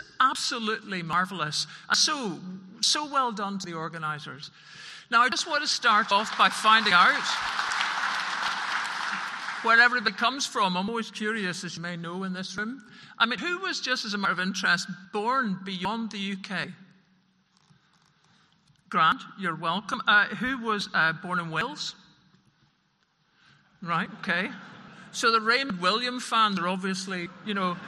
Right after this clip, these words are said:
non-Welsh, Leanne, which is good news, right? Um, Ireland? England? Yeah. <laughs> And Scotland.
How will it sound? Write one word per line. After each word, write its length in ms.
non-Welsh, 680
Leanne, 420
which 180
is 60
good 220
news, 440
right? 220
Um, 360
Ireland? 480
England? 520
Yeah. 300
<laughs> 60
And 140
Scotland. 480